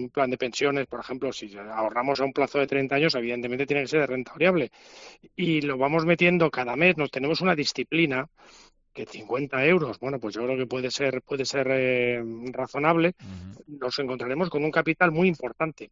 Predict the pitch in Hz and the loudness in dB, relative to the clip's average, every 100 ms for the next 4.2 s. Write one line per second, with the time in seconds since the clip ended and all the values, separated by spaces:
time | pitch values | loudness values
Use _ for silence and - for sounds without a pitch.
0 | _ - 131 - 135 139 147 170 180 185 | _ -14 -10 -6 -6 -2 2 4 6 6
1 | 180 170 170 170 156 165 165 143 156 147 | 4 2 2 0 0 0 0 0 0 0
2 | 123 123 160 180 185 185 - 180 175 180 | -2 2 2 2 2 2 4 2 2 4
3 | 175 170 165 170 160 165 160 160 151 156 | 6 8 6 4 4 0 0 -2 -4 -4
4 | 180 | -6